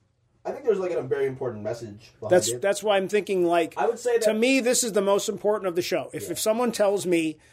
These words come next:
Speaker 2: "Well, you, you know, I hate those superhero shows or T V, whatever, they're all bad." I'm just like, "I want you to go watch Falcon Winter Soldier because I think that it tells an important story." And I, and we've talked about this multiple times,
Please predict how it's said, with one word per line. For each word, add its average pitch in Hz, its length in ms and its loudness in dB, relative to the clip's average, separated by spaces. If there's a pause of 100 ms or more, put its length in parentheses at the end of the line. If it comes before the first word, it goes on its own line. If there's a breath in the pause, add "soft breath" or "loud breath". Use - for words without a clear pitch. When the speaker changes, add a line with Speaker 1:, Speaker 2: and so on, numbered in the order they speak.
(340 soft breath)
Speaker 2:
"Well, 185 180 2
you, 254 380 2
you 190 60 -4
know, 202 80 0
I 196 100 4
hate 202 160 4
those 185 160 -2
superhero 175 340 2
shows 160 360 2
or 156 60 -8
T 180 180 0
V, 160 240 0
whatever, 160 340 0
they're 156 160 0
all 160 120 4
bad." 143 360 -2
I'm 143 100 -10
just 151 100 -8
like, 156 240 -6 (280 loud breath)
"I 160 60 -8
want 180 280 2
you 196 60 -4
to 190 40 -4
go 190 160 4
watch 175 240 4
Falcon 165 340 0
Winter 151 160 -4
Soldier 151 380 -2
because 135 340 -8
I 147 140 0
think 160 280 0
that 151 160 2
it 147 120 -2
tells 151 280 0
an 143 60 -4
important 135 380 -8
story." - 360 -16
And 156 140 -6
I, 160 120 2
and 156 180 0
we've 165 160 4
talked 170 240 4
about 160 200 2
this 151 120 -6
multiple 160 400 2
times, 139 460 -8